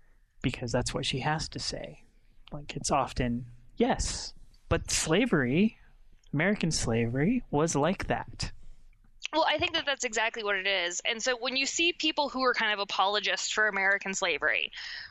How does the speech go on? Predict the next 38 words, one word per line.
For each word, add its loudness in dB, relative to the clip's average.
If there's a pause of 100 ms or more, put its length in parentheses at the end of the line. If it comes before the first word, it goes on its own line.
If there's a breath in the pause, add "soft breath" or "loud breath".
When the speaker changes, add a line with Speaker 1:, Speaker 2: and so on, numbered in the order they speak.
(160 loud breath)
Speaker 2:
or 4 (1800 soft breath)
try 2
to 0
sort 2
of, -2 (960 loud breath)
and 2
I 4
understand 2
the 0
compulsion. -2
I 2
wanna 0
make -2
that -2
clear. 0
Like, 2
I, 2
like, 0
I 2
get 0
it. 2
It, -2
it -2
assuages -2
guilt. -2
It -2
makes -2
us -2
feel 2
like 0
the -10
world 2
isn't -2
quite -2
so -2
evil, 2
or 4
that 0